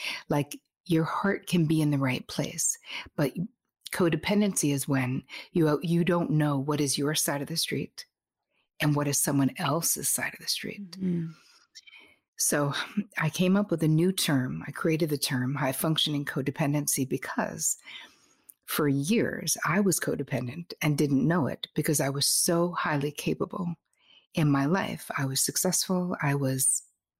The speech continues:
Speaker 1: the ultimate get it done person. People all came to me. So my idea of codependency was like, "Co-, what do you mean?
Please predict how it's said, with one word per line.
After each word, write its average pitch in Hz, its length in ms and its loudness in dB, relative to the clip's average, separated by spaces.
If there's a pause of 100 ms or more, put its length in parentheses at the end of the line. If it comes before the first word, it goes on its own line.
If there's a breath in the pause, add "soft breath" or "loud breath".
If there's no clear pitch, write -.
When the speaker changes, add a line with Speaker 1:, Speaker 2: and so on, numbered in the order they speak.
(160)
Speaker 1:
the 147 360 2
ultimate 165 480 0
get 151 160 -2
it 135 120 -4
done 139 360 -2 (220)
person. 147 440 -2 (800 loud breath)
People 165 360 0
all 151 120 2
came 143 260 2
to 135 120 2
me. 165 320 0 (400 loud breath)
So 143 440 2
my 151 300 2
idea 143 400 2
of 151 100 -4
codependency 135 760 0
was 139 160 -4
like, - 320 -6 (400 loud breath)
"Co-, 214 260 2
what 190 140 0
do 240 40 4
you 226 60 6
mean? 185 300 0